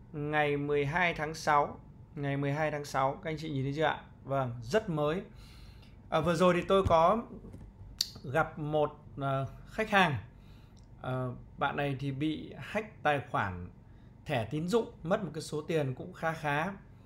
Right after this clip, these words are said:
ờ, cũng gần trăm triệu. Ờ, một số bạn khác cũng có phản ánh là, ờ, tài khoản của em không biết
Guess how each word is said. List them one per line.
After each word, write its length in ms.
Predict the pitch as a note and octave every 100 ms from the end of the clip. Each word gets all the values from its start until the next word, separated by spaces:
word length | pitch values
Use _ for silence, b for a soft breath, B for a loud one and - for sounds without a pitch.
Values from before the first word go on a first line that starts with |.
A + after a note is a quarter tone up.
| B B B -
ờ, 260 | D3 C3 - -
cũng 300 | D#3 F3 D#3+
gần 400 | D#3+ C#3+ C#3 B2 - - - - -
trăm 260 | - E3+ D#3
triệu. 300 | G3 - - - B B B -
Ờ, 80 | C#3+
một 140 | D3
số 160 | - E3
bạn 160 | E3+ D#3
khác 400 | G3 A3 A#3+ -
cũng 180 | G3 -
có 120 | E3
phản 240 | E3+ C3+
ánh 260 | B2 C#3 F#3 -
là, 360 | D3 C#3 C3+ B2 - B B B B B -
ờ, 100 | - -
tài 140 | D3
khoản 280 | - A#2 G#2+
của 100 | A#2+
em 500 | D3+ D#3+ E3 D#3 D#3
không 320 | - - F3
biết 140 | G3